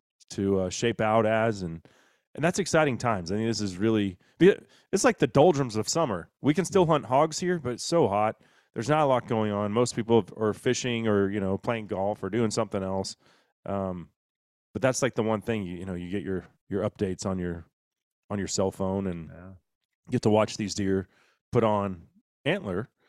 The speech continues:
Speaker 1: And, uh, and so that's always cool to, to see them and, and track their growth. Um, what, what, like, food sources are deer really targeting this time of year? Does it, I mean, does it change as, as they're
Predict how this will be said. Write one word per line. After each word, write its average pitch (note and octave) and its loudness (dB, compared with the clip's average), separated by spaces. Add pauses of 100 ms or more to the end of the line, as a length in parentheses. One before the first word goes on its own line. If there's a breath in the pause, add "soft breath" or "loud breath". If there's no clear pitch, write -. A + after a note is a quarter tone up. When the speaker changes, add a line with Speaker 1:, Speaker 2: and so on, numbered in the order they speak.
(560)
Speaker 1:
And, G#2 -2
uh, G#2 2
and A2 -6
so D3+ 6
that's F3 4
always C#3+ 4
cool A#2 2
to, F#2+ 0
to - -4
see A#2 0
them G2+ -2
and, F#2 -8
and G2+ -8
track G2 -4
their G2+ 0
growth. F#2 0 (440)
Um, G2+ -4 (220)
what, C3+ 0 (840)
what, F#3 0
like, F3 -2 (240)
food B2 2
sources F2+ -4 (840)
are A2 2
deer A2+ 0
really A2 4
targeting F#2 -2
this E2+ -10
time E2+ -10
of D#2+ -12
year? D#2 -12
Does C3 0
it, - -6
I C3 -4
mean, B2+ -8
does C3+ -2
it C3 -6
change C3 -6
as, A2 -8
as G#2+ -6
they're A2 2